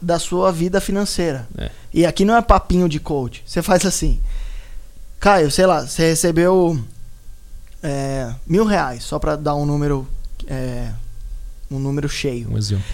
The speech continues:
Speaker 1: Recebeu mil. Pode ter certeza que se você recebeu mil, você consegue viver com setecentos e cinquenta também. Você não,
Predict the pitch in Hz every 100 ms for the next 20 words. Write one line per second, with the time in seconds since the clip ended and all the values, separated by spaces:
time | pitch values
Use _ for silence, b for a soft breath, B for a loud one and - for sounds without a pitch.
0 | - 151 - 156 175 202 180 180 143 113
1 | - - - - b b b b - 160
2 | 190 214 202 190 180 - 156 165 175 -
3 | 160 160 160 170 165 156 139 143 165 185
4 | - - - - - 147 165 190 175 170
5 | 156 160 165 170 b b b - 147 180
6 | 185 160 175 180 180 180 175 - 175 175
7 | 180 160 160 165 165 139 123 120 - -
8 | - - B B B 147 170 - 208 226
9 | 220